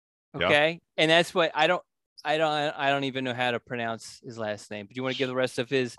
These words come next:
Speaker 1: Yeah.
Speaker 2: From Alpharetta, Georgia, Denmark High School.
Speaker 1: Six six,
Speaker 2: Uh, he
Speaker 1: two ninety-nine, ranked, a four-star player, ranked three thirty-eight in the nation, number twenty offensive tackle.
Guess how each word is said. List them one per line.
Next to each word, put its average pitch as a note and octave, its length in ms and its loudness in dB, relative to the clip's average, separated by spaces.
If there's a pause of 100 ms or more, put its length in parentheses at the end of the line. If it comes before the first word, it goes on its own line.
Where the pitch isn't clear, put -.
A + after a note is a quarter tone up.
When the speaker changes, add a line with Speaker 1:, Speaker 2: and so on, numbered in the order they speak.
(440)
Speaker 1:
Yeah. - 160 -2
Speaker 2:
From D3 160 0
Alpharetta, C#3+ 680 2
Georgia, C3+ 720 2
Denmark C#3 400 0
High C3 220 2
School. B2+ 460 -2 (440)
Speaker 1:
Six - 160 0
six, A#2+ 240 8
Speaker 2:
Uh, C3 40 4
he B2+ 140 -4
Speaker 1:
two B2 160 4
ninety-nine, F#2+ 760 6 (400)
ranked, G2 400 4
a - 40 -4
four-star A2+ 360 2
player, G2+ 340 2
ranked F#2 320 -4
three G#2 460 -6 (140)
thirty-eight G2+ 600 0
in G2 60 0
the F#2 60 0
nation, F#2+ 400 -2
number F2 180 -2
twenty A2+ 420 4 (100)
offensive G2 520 4
tackle. - 420 -2